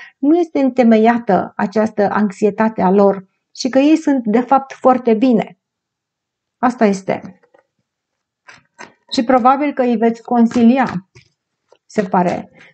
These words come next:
Mai vedem un consiliu de familie, mai vedem o ședință la locul de muncă, o ședință de bloc, de <laughs> cine știe, de comunitate. Vedem aici în care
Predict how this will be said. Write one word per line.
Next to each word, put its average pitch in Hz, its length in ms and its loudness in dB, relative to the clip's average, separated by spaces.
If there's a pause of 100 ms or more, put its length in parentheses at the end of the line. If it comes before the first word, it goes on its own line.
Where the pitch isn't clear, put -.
Mai 214 100 0
vedem 233 340 2
un 247 140 2
consiliu 226 460 2
de 208 120 0
familie, 269 680 0 (400)
mai 220 180 2
vedem 233 600 2
o 220 120 2
ședință 226 640 0
la 220 140 0
locul 233 380 2
de 196 120 -2
muncă, 277 600 0 (400)
o 190 100 -6
ședință 220 540 0
de 196 160 2
bloc, 190 580 2
de 196 200 -2 (100)
<laughs> 208 120 -8
cine 254 220 2
știe, 220 380 -2
de 190 320 2 (300)
comunitate. 214 880 -2
Vedem 254 300 -2
aici 262 260 -2
în 254 200 0
care 220 440 0